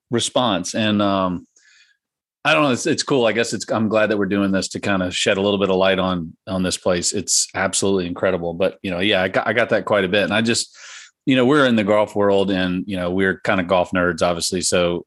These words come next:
we obviously know how incredible these golf courses are. Five are ranked in the top one hundred in the world. So we know how special a place it is. But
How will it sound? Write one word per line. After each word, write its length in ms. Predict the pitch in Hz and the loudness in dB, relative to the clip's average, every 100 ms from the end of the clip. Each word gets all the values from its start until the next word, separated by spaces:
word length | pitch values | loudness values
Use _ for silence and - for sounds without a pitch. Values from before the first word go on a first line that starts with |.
| _ | _
we 560 | 95 101 92 87 87 - | 0 2 2 2 -2 -2
obviously 360 | 95 90 95 | -2 -2 -4
know 180 | 90 87 | -2 -2
how 180 | 90 87 | 0 0
incredible 400 | 87 110 92 90 | 0 0 0 0
these 140 | 87 | -2
golf 240 | 82 87 85 | 0 -2 -2
courses 280 | 92 82 92 | -4 -4 -2
are. 180 | 85 | 0
Five 380 | 82 92 90 92 | 0 0 2 2
are 100 | 90 | 0
ranked 300 | 82 87 82 | -2 -4 -4
in 60 | 87 | -8
the 40 | |
top 300 | 80 85 82 | -4 -2 -2
one 100 | 87 | -4
hundred 240 | 90 90 85 | -4 -4 -4
in 60 | |
the 80 | 80 | -2
world. 440 | 110 120 107 92 - - - - | 2 2 2 0 -8 -20 -20 -18
So 480 | - 113 104 90 - _ _ - | -2 2 2 2 -2 _ _ -2
we 100 | 113 | 2
know 140 | 113 | 2
how 100 | 107 | 2
special 420 | 95 - 101 - | 2 0 -2 0
a 60 | 87 | -4
place 300 | - 98 90 | 0 0 0
it 80 | 90 | -2
is. 140 | 87 | -2
But 220 | 90 87 | -2 -4